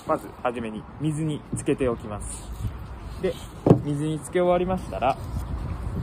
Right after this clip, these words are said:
鎌のですね、刃を研いでいくんですけども、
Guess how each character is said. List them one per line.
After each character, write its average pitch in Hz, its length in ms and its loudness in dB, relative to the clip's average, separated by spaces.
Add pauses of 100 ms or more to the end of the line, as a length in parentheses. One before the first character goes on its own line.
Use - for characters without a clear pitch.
(1040)
鎌 185 220 4
の - 140 -2
で - 100 -6
す - 80 -8 (100)
ね、 - 380 12 (500)
刃 185 100 6
を 127 120 4
研 135 160 2
い - 20 -2
で 117 80 -2
い 101 60 -4
く 123 100 -6
ん 110 60 -6
で 101 100 -6
す - 80 -8
け - 80 -10
ど 110 120 -6
も、 151 200 0